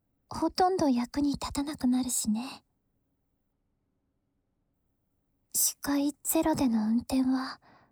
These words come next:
本当に怖くて、ヒヤヒヤさ。でも、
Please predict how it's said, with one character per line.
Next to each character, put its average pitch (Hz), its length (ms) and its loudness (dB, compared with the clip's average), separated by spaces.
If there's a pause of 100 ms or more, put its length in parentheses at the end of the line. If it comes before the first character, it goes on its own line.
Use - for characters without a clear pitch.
(800)
本 302 280 2
当 330 140 0
に 330 300 -6 (800)
怖 330 340 -2
く - 140 -10
て、 - 380 -10 (400)
ヒ - 320 -6
ヤ 247 120 -4
ヒ 359 200 -2
ヤ 330 100 -2
さ。 - 140 -2 (3500)
で 311 120 2
も、 269 320 4